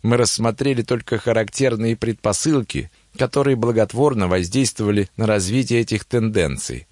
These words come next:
Его злокачественный инцестуозный комплекс, его нарциссизм,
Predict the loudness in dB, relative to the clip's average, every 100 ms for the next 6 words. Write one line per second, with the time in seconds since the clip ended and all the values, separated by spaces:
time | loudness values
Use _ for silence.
0 | -2 0 2 2 0 0 0 0 -2 -2
1 | -2 0 -2 -2 -4 -2 0 2 2 0
2 | -2 2 0 0 -6 -6 -8 -10 _ _
3 | 0 2 2 0 -2 -4 -4 -2 -2 -2
4 | -4